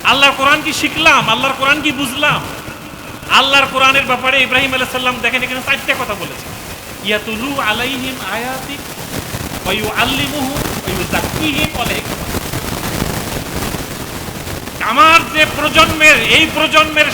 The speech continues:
শেষ নবী যিনি পৃথিবীতে আসবেন, তার উম্মতের চারটে দায়িত্ব, চারটে কাজ। একটা হলো আল্লাহর কোরআনকে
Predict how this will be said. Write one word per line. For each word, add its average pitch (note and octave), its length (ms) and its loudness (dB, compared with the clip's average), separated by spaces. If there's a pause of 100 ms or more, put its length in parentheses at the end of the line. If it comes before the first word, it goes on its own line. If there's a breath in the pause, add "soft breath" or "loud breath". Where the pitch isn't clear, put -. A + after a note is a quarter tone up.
শেষ D#4+ 300 4
নবী D#4 180 0
যিনি D4 200 0
পৃথিবীতে C#4+ 480 0
আসবেন, C4 420 4 (840)
তার D4 240 8
উম্মতের D#4 520 2 (100)
চারটে F4+ 300 0
দায়িত্ব, - 640 -6
চারটে - 260 -2
কাজ। G#3 240 -8 (1000)
একটা A3 200 2
হলো C#4+ 180 4
আল্লাহর C4 300 2
কোরআনকে A#3+ 340 -2